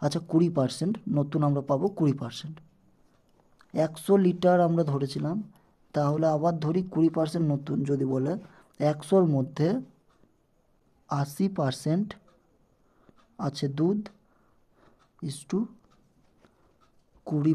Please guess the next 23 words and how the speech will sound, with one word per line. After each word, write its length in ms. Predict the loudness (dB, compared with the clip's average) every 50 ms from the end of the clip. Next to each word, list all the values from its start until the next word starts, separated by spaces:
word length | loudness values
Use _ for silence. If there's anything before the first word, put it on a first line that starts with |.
| 0 0
পার্সেন্ট 440 | -4 -4 -4 -4 -2 -2 -2 -2 -2 -6 -16 _ _ _ _ _ _ _ _ _ _ _ _ _ _ -6 -4 -2
বলেছে 260 | -2 -2 -2 -2 -2 -2 0 0
জল 160 | 0 0 0 -2 -6
থাকবে, 260 | -6 -6 -6 -8 -8 -10 -12 -18 _ _ _ _ _ _ -8
তাহলে 200 | -6 -6 -6 -6 -6 -8
কুড়ি। 180 | -10 -10 -10 -12 -16 -20 -20 -20 _ _ _ _ _ _ _ _ _ _ _ _ _ _ _ _ _ _ _ _ _ _ _ _ _ _ _ _ _ _ _ -20 _ _ _ _ _ _ _ _ _ _ _ _ _ _ _ _ -10 -6
এটাকেও 260 | -2 0 0 0 0 0 -2
কেটে 200 | -2 0 0 -2 -4
ছোট 140 | -4 -4 -2 -2 0
করব, 180 | 0 0 0 0 -4 -6 -8 -10 _ _ _ _ -20 _ _ _ _ _ -8
শূন্য 200 | -4 -2 -2 -2 -2 -4 -4
শূন্য 160 | -4 -4 -4 -4 -4
কেটে 200 | -6 -4 -2 -2 -2
যাবে, 180 | -2 -2 -2 -4 -6 -8 _ _ _ _ _ _ _ _ _ _ _ _ _ _ _ _ _ _ _ _ _ -8
দুই 280 | -6 -4 -2 0 0 2 4
দিয়ে 120 | 4 2 2 2
কাটলে 360 | 0 0 0 2 2 2 4 2 0 -2 -6 -8 -6 -6
এটা 160 | -2 0 2 4 4
আসবে 180 | 4 2 2 0 0
আমাদের 260 | 2 0 0 0 -2 -4 -4 -8 -12 _ _ _ _ _ _ _ -6
দুই 300 | -4 -2 0 0 0 0 0 -2 -2
চারে 240 | -2 0 2 2 2 2 0 -2
আট 120 | -4 -6